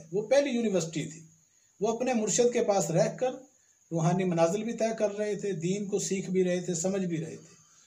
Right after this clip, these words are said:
वहाँ से ये सूफिया के सिलसिले चले और आज तक चले आ रहे हैं, क़यामत तक चलते रहेंगे।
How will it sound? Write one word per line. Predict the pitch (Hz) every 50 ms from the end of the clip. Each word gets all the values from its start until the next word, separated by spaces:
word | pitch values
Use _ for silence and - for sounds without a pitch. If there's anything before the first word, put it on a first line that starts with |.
| _ _ _ _ _ -
वहाँ | 220 220 254 302 302
से | 294 285 285
ये | 262 247
सूफिया | - 233 233 - 220 208 202 190
के | 190 190
सिलसिले | 170 - 180 165 160 165 175 165
चले | 160 156 143 156 190 - - - - _ _ _ _ _ _ _ _ -
और | 165 165
आज | 175 180 185 175 160
तक | 190 175 156
चले | - 165 160 156 147
आ | 135 139
रहे | 143 160 160 - -
हैं, | 214 220 -
क़यामत | - 175 160 160 160 160 160 -
तक | 156 160 -
चलते | - 135 127 - - 123
रहेंगे। | 120 120 120 113 110 - -